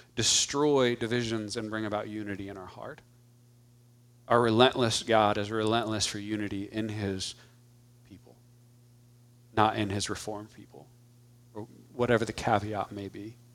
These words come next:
This truth from Paul is needed now as much as it's ever been in our world. I wouldn't say more than back then, just it, it, it is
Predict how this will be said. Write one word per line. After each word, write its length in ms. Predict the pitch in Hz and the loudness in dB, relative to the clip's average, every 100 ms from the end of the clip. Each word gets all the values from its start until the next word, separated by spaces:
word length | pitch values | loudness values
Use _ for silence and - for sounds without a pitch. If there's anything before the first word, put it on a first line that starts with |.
| - - - - - - - - - - - | -20 -20 -20 -20 -20 -20 -20 -20 -20 -20 8
This 200 | 147 - | 10 12
truth 320 | - 185 185 | 10 8 8
from 180 | - 143 | 8 4
Paul 420 | - 151 143 135 | 10 12 12 12
is 160 | 135 123 | 10 6
needed 580 | 135 135 131 123 131 131 - _ _ _ _ _ _ | 6 6 8 6 2 -12 -20 _ _ _ _ _ _
now 320 | 135 131 131 127 | 6 8 8 6
as 140 | 117 | 4
much 260 | 123 123 139 | 4 6 4
as 120 | 117 | 2
it's 140 | 113 | 4
ever 180 | 123 120 | 6 6
been 220 | 110 123 | 2 2
in 120 | 127 | 2
our 160 | 90 90 | -2 -6
world. 340 | 104 101 107 - _ _ _ _ _ _ _ _ _ _ _ _ - | -10 -14 -16 -20 _ _ _ _ _ _ _ _ _ _ _ _ 0
I 60 | |
wouldn't 220 | 117 127 113 | 4 4 6
say 320 | 127 113 123 - - _ _ _ _ _ _ - | 6 6 2 -12 -20 _ _ _ _ _ _ -8
more 220 | 117 123 | 0 2
than 200 | 156 131 | 4 4
back 240 | 120 143 | 4 2
then, 320 | 104 104 139 | 2 2 2
just 200 | 117 107 | 2 -2
it, 180 | 123 120 | -4 2
it, 160 | 135 143 | 2 4
it 160 | 143 151 | 4 8
is 240 | 147 123 | 8 6